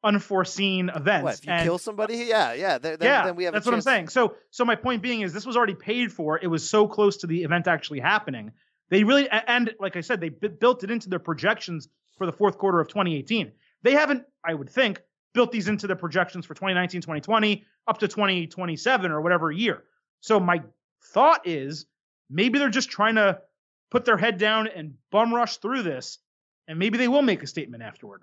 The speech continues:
Speaker 1: Maybe I'm giving them too much credit. I'm
Speaker 2: You're
Speaker 1: just
Speaker 2: giving them way too much credit. They're, by not, by having this card, they're going, they're going life and death with this, and they're just gonna keep trying to iron it out. And, and oh my God, maybe with the, is there any hope in this Hogan thing?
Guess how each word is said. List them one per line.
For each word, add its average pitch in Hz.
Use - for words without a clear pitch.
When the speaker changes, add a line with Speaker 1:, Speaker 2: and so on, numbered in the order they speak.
Speaker 1:
Maybe 175
I'm 202
giving 190
them 190
too 180
much 170
credit. 95
I'm 170
Speaker 2:
You're 160
Speaker 1:
just 160
Speaker 2:
giving 123
them 113
way 127
too -
much 113
credit. 117
They're, 185
by 165
not, 185
by 180
having 185
this 156
card, 127
they're 131
going, 120
they're 135
going 117
life 110
and 107
death 104
with 104
this, 101
and 107
they're 110
just 101
gonna 101
keep -
trying 110
to 104
iron 110
it 104
out. 107
And, 98
and 104
oh 131
my 110
God, 120
maybe 214
with 262
the, 233
is 202
there 254
any 294
hope 254
in 233
this 220
Hogan 214
thing? 214